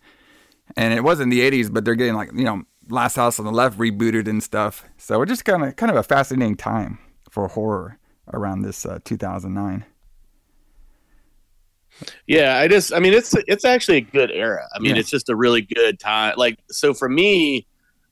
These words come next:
Speaker 2: in particular, this was your party years. This was my going to the movies era. Like, like, I lived close enough to a Regal, uh, Cinemas, uh, movie theater that I could walk to it. So I would go to the movies once or twice a week.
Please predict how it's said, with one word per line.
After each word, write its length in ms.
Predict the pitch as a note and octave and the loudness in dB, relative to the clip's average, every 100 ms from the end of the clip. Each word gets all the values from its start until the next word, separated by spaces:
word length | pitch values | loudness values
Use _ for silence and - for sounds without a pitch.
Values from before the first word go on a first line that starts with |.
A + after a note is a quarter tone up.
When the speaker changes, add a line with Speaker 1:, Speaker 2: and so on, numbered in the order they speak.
| _ | _
Speaker 2:
in 180 | - B2 | -4 -2
particular, 640 | A#2 - C#3 C3+ B2 A2 | 0 0 0 2 4 4
this 220 | A2 C3 C#3+ | 4 2 0
was 140 | A2 | -2
your 140 | A2+ G#2 | -2 -4
party 460 | - A#2 A#2+ A2+ | -2 0 2 2
years. 280 | A2 G#2 G2 | 2 0 0
This 220 | A#2 C3+ | -2 0
was 160 | D#3+ A2+ | 0 0
my 200 | B2 A#2 | 0 0
going 260 | G2+ A2+ G#2+ | 0 -2 -4
to 60 | |
the 80 | F2+ | -8
movies 400 | F2+ G2+ F#2 E2+ | -6 -6 -4 -4
era. 300 | F2+ C#2 C#2 | -4 -6 -6
Like, 180 | E2 F2 _ - | -4 -6 _ -8
like, 220 | G#2+ F#2+ | -6 -2
I 120 | A#2 | -2
lived 560 | A#2+ A#2+ C3 C#3+ A#2+ - _ _ _ _ _ _ _ - | 0 4 4 4 2 -6 _ _ _ _ _ _ _ -2
close 320 | C3 C3 C3 | 2 2 2
enough 280 | B2 A#2+ - | 0 0 0
to 100 | G#2+ | -2
a 60 | |
Regal, 720 | G2+ A#2 A2+ A2 G#2+ G2+ F#2+ F2 | 0 0 2 2 2 2 0 -2
uh, 160 | G2 | -4
Cinemas, 800 | F#2+ - A2 A2 G2+ G2 F2+ - - _ - | -2 -2 0 0 -2 -4 -6 -10 -18 _ -10
uh, 320 | G#2 F2+ F2+ | -4 -4 -6
movie 380 | F2 G#2+ A2 A2 | -6 -4 -4 -4
theater 260 | A2 G2 | -2 -2
that 140 | F#2 F#2+ | 0 -2
I 160 | F#2 - - | -2 -6 -12
could 100 | D#2+ | -4
walk 320 | F2 F#2 - | -2 -2 0
to 160 | B2 | 2
it. 160 | C3+ A#2+ - _ _ _ _ _ _ _ _ _ _ | 2 2 -6 _ _ _ _ _ _ _ _ _ _
So 280 | - C3 A#2 | -2 4 4
I 140 | A#2+ | 4
would 180 | C#3 C#3 | 4 4
go 100 | C3 | 4
to 60 | A#2+ | 2
the 80 | |
movies 360 | G#2+ A2 A2 G2+ | 0 -2 -4 -4
once 240 | G#2 G#2+ | -2 -2
or 60 | G2+ | -4
twice 400 | - G#2 F#2+ E2+ | 0 0 0 -2
a 60 | E2+ | -6
week. 320 | F2 - | -6 -8